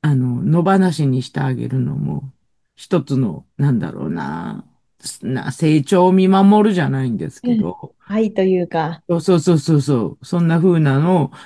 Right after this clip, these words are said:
Speaker 1: 最近、なんかいろんな方から、いろんなね、子育てのご相談とか受けてて、
Speaker 2: はい。
Speaker 1: 個性がうんぬんとか、まあ、それも関係あるんですよ。やっぱかま-、ね、一緒にやってあげた方がいい個性もいるけれど、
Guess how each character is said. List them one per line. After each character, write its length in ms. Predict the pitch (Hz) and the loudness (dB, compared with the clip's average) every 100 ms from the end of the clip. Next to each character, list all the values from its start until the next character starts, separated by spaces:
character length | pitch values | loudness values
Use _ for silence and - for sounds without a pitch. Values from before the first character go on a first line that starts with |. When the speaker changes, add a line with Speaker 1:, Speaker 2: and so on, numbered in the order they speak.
| - _ | -20 _
Speaker 1:
最 360 | - - 143 135 | -10 -2 -2 0
近、 380 | 147 147 104 - | 0 2 0 -2
な 140 | - | -4
ん 20 | 135 | 2
か 60 | |
い 100 | 135 | 2
ろ 100 | 165 | 4
ん 80 | 175 | 2
な 120 | 170 | 2
方 260 | 175 165 170 | 0 -2 -2
か 140 | 151 | -2
ら、 160 | 113 - - | -4 -8 -6
い 120 | 156 | -4
ろ 120 | 156 | -2
ん 80 | 160 | 0
な 120 | 160 | 0
ね、 220 | 170 190 | 0 0
子 140 | 175 160 | 0 0
育 320 | 165 147 139 | 0 0 0
て 80 | 107 | 0
の 140 | 123 | 0
ご 140 | 131 | 0
相 220 | 135 147 135 | 2 2 4
談 240 | 139 143 | 2 2
と 100 | 127 | 0
か 120 | 117 | 0
受 240 | 120 - 92 | 0 0 -4
け 20 | |
て 160 | 78 | -4
て、 380 | - 85 95 160 - - | -6 -2 -2 -4 -8 -2
Speaker 2:
は 160 | 262 | -2
い。 80 | 226 _ | -2 _
Speaker 1:
個 80 | - | -4
性 240 | 247 220 | 0 2
が 140 | 151 151 | 4 2
う 120 | 156 | 2
ん 140 | 175 | 2
ぬ 120 | 208 | 2
ん 60 | 202 | 2
と 80 | 165 | 0
か、 140 | 135 | 0
ま 100 | 143 | 0
あ、 40 | 139 | 0
そ 360 | - - 311 | -6 -2 2
れ 100 | 403 | 4
も 120 | 392 | 2
関 240 | 240 302 285 | 2 0 2
係 140 | 277 | 0
あ 60 | 254 | 2
る 60 | |
ん 60 | 220 | 2
で 80 | 131 | 0
す 100 | 175 | -4
よ。 20 | |
や 40 | |
っ 20 | 185 | -6
ぱ 80 | |
か 140 | - 247 | -2 2
ま-、 180 | 277 - - | 2 -2 -12
ね、 300 | 202 214 226 214 | -4 0 2 2
一 60 | 233 | 2
緒 140 | - | 2
に 100 | 254 | 2
や 100 | 254 | 4
っ 20 | 254 | 2
て 60 | |
あ 20 | 254 | -2
げ 100 | 262 | 0
た 120 | 269 | 2
方 80 | 208 | 2
が 80 | |
い 60 | 208 | 2
い 40 | |
個 120 | 196 214 | 0 -2
性 200 | 233 175 | -2 0
も 100 | 165 | 0
い 80 | |
る 120 | 190 202 | 0 0
け 120 | 175 | -2
れ 140 | 165 | 0
ど、 300 | 165 233 175 | 2 2 2